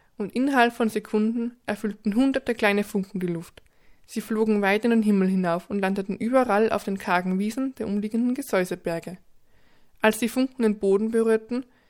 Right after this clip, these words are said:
verwandelten sie sich in die schönsten und einzigartigsten Blumen, die Hannah je gesehen hatte. Sie bestaunte sie ganz entzückt. Endemos wiederholte sein Ritual mit jedem einzelnen von Hannas Steinen.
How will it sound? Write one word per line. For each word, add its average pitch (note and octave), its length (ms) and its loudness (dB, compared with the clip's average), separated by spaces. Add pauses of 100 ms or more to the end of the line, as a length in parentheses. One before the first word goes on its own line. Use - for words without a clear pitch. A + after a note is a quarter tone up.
(220)
verwandelten G#3 580 -2
sie A3+ 140 -8
sich B3+ 240 -6
in G#3+ 100 0
die G3 80 0
schönsten A#3 500 -2
und A3+ 160 0
einzigartigsten G#3+ 880 -4
Blumen, G#3+ 400 0
die G#3 160 -6
Hannah G3 240 0
je G3 140 0
gesehen F#3+ 380 -4
hatte. E3+ 340 -6 (600)
Sie A#3+ 140 0
bestaunte G#3 420 4
sie F#3+ 120 -6
ganz F3 240 -2
entzückt. - 500 -6 (960)
Endemos G#3 540 2
wiederholte G#3 480 0
sein A3 120 2
Ritual G3+ 400 0
mit G3+ 200 0
jedem G#3+ 360 0
einzelnen G#3 460 0
von G#3 180 -4
Hannas F#3+ 280 -2
Steinen. E3 440 -6